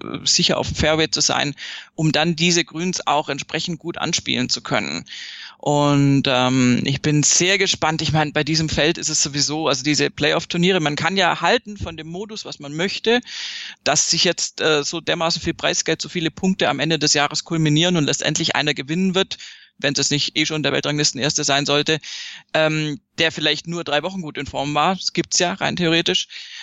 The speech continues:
Ähm, hatten wir auch schon. Das System kann man natürlich kritisieren, dass das dann nicht die Leistung eines ganzen Jahres widerspiegelt, bla bla. Aber du hast jetzt natürlich diesen totalen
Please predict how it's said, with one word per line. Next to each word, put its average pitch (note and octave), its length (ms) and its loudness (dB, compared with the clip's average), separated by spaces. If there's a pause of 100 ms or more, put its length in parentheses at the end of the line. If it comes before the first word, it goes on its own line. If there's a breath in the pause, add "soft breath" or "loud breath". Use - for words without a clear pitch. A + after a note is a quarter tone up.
(160 loud breath)
Ähm, C#3+ 340 0
hatten - 240 -4
wir D#3 160 2
auch D#3+ 100 0
schon. D#3 480 0
Das E3 220 0
System D#3+ 260 0
kann - 140 -4
man D#3 80 -2
natürlich D3 260 -4
kritisieren, E3 520 2
dass D3+ 140 0
das D3 140 -4
dann C#3+ 200 -2
nicht C#3+ 220 -4
die C3 60 -2
Leistung B2+ 380 0
eines B2 160 0
ganzen B2 260 -4
Jahres C#3+ 300 -2
widerspiegelt, E3+ 540 -2
bla C3+ 160 0
bla. C3+ 260 0 (540 loud breath)
Aber E3+ 360 2
du E3 120 -4
hast D3+ 200 -2
jetzt - 120 -4
natürlich C#3+ 460 -2
diesen C3 380 -2
totalen D3+ 600 0